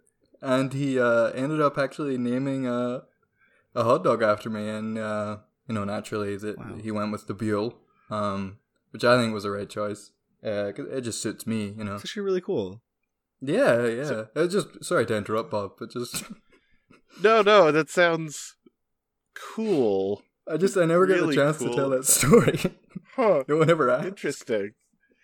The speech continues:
Speaker 3: So they named the hot dog after you, and they
Speaker 1: Mm-hmm.
Speaker 3: named it the Buell?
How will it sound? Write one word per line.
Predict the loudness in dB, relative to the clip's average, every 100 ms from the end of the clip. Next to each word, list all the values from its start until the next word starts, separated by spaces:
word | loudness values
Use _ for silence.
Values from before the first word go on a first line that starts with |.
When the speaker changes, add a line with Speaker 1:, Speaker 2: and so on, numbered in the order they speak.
| _ -10
Speaker 3:
So | 0
they | 2 4
named | 4 2
the | 2
hot | 0 2
dog | 4
after | 2 0 -6
you, | -6 -2 0 2 0 -2 _ _ _ _
and | -2 2
they | 4
Speaker 1:
Mm-hmm. | 4
Speaker 3:
named | 2 0
it | -6
the | -6
Buell? | -2 0 2 0